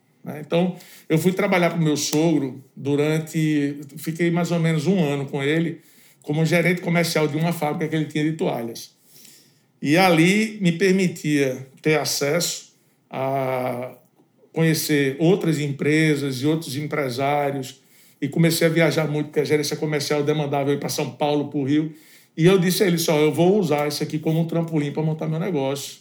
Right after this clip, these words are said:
eu não vou ficar, não quero trabalhar com... com", não queria trabalhar pro meu sogro, isso era uma coisa, como eu não, que eu também achava que não ia funcionar lá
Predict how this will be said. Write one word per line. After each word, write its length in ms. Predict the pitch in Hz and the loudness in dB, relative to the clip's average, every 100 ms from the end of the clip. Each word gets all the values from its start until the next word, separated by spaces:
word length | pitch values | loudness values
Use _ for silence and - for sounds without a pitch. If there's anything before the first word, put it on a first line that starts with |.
| - | -16
eu 100 | - | -8
não 100 | 139 | -2
vou 140 | 165 165 | 0 0
ficar, 300 | 165 143 143 | -2 -6 -2
não 100 | 170 | -2
quero 220 | 170 151 | 0 -2
trabalhar 400 | 139 127 127 131 | -2 -4 -4 -4
com... 300 | 127 135 123 | -6 -6 -8
com", 540 | 123 - 120 123 120 127 | -8 -8 -6 -6 -10 -8
não 80 | 160 | -4
queria 240 | 180 190 | 2 2
trabalhar 320 | 196 175 143 135 | 2 0 0 -2
pro 80 | |
meu 120 | 139 123 | -6 -8
sogro, 300 | - 104 110 | -8 -12 -12
isso 100 | - | -8
era 120 | 135 | -6
uma 80 | 143 | -4
coisa, 280 | 147 143 143 | -2 -2 -2
como 180 | - 175 | 0 2
eu 20 | |
não, 180 | 170 - - | 2 -2 -8
que 80 | - | -2
eu 120 | 160 | -2
também 340 | 160 - 170 160 | -2 -2 2 2
achava 300 | 151 156 156 | 2 0 0
que 320 | - 156 - - - - - - - _ - | 0 0 -2 -14 -20 -20 -20 -20 -20 _ 2
não 200 | 175 180 | 6 6
ia 120 | 175 | 6
funcionar 800 | 170 156 - 147 143 131 127 _ _ | 4 0 0 0 -2 -6 -8 _ _
lá 480 | - 131 135 135 123 | -8 -2 -2 -2 -6